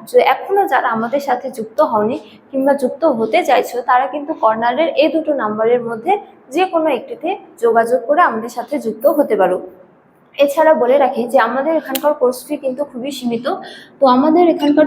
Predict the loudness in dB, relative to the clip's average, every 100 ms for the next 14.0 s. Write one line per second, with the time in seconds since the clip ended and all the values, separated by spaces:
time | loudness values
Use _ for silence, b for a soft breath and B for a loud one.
0 | 4 4 6 4 4 4 2 0 2 4
1 | 6 4 2 2 4 6 4 2 0 -2
2 | -2 -4 -6 -10 B B -10 2 4 4
3 | 4 2 2 2 2 0 0 -2 -4 -6
4 | -4 -4 -4 -4 -6 -4 -4 -2 -4 -6
5 | -4 -4 B B -2 0 -2 -6 -8 -10
6 | -10 -8 -8 -6 -4 -4 -2 -6 -8 B
7 | B 0 2 4 2 0 0 0 -2 -4
8 | -4 -2 0 0 -2 -4 -8 -8 -8 -8
9 | -4 -6 -6 -16 B B 0 2 2 2
10 | 2 2 0 0 0 -2 -2 -2 -4 -2
11 | 0 2 2 0 2 0 -2 -2 -6 -6
12 | -4 -4 -6 0 2 2 0 -2 -4 -4
13 | -8 -8 -10 -10 -2 -4 -2 -8 -6 -6